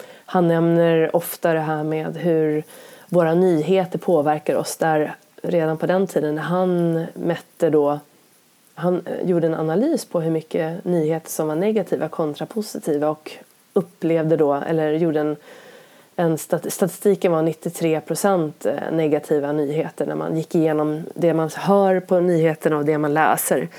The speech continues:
när det gäller våra allmänna, de största nyhetskanalerna. Och, eh, det är inte bättre idag. Det fortfarande ligger på nästan nittio procent av allt vi hör är väldigt negativt. Och då berättar Anna att S V T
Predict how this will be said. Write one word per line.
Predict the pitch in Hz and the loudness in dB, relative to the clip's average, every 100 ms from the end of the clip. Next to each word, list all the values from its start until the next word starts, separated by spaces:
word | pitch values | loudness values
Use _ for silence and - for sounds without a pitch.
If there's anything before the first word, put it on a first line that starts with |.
| - - | -20 -6
när | - | 2
det | 165 | 4
gäller | 165 156 | 4 4
våra | 156 151 | 4 2
allmänna, | - 185 156 160 190 180 143 | 2 2 2 2 2 2 0
de | 151 147 | 0 -2
största | - 175 - | -2 -2 0
nyhetskanalerna. | 196 156 135 - 160 170 - - - _ _ _ _ - - - - - - - | 2 2 0 -2 0 0 0 -4 -10 _ _ _ _ -20 -20 -20 -20 -20 -4 0
Och, | 175 - - | 0 0 0
eh, | 175 165 160 160 | 2 4 2 2
det | 190 | 4
är | |
inte | 196 175 | 4 2
bättre | 170 - - | -2 -2 -2
idag. | 160 175 151 | 2 2 0
Det | 170 | -2
fortfarande | 202 - 202 185 170 | -4 0 2 2 2
ligger | 156 160 | 2 2
på | 160 156 | 0 -2
nästan | 151 - 165 | -2 -4 -4
nittio | 160 - 160 | -6 -8 -8
procent | 165 214 185 175 | -4 -4 -4 -4
av | - | -8
allt | 147 - | -8 -8
vi | |
hör | 156 151 156 - | -4 -4 -2 -2
är | 151 135 | -2 -2
väldigt | 147 165 - | -4 -6 -8
negativt. | - 180 - - 190 | -8 -6 -8 -2 2
Och | |
då | 262 | 4
berättar | 285 208 170 185 | 4 2 2 0
Anna | 175 160 156 | 2 0 -2
att | - | -2
S | 196 - - | -4 -2 -6
V | |
T | 175 | -2